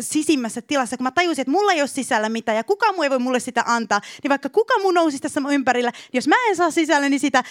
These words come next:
niin mä en ole mukana siinä su-, uudessa sukupolvessa. Se vaan on näin. Et jos mä en saa Jumala ja saatanan kanssa ja minä siinä ja päätä, missä mä, leirissä mä oon ja ketä mä palvelen ja taistele tätä läpi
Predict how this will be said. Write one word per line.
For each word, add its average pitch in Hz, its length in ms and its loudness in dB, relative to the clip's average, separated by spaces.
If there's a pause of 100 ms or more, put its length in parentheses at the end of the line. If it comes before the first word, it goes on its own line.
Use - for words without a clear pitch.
niin 285 80 2
mä 320 100 6
en 294 120 2
ole 285 60 2
mukana 277 300 0
siinä 240 220 0
su-, 247 160 0
uudessa 233 320 0
sukupolvessa. 180 760 -2 (340)
Se 320 140 2
vaan 277 200 2
on 254 160 0
näin. 196 300 0 (300)
Et 302 100 2
jos 330 100 0
mä 415 140 4
en 440 60 -2
saa 381 100 2
Jumala 349 440 2
ja 294 140 2
saatanan 311 460 0
kanssa 285 300 0
ja 262 120 4
minä 285 300 2
siinä 269 260 -2
ja 247 120 -2
päätä, 294 320 0
missä 285 340 -2
mä, 247 120 -2
leirissä 254 420 -2
mä 233 140 -4
oon 262 180 0
ja 233 100 -2
ketä 349 280 0
mä 269 120 -2
palvelen 226 460 0
ja 220 120 0
taistele 320 460 0
tätä 240 320 -4
läpi 233 300 0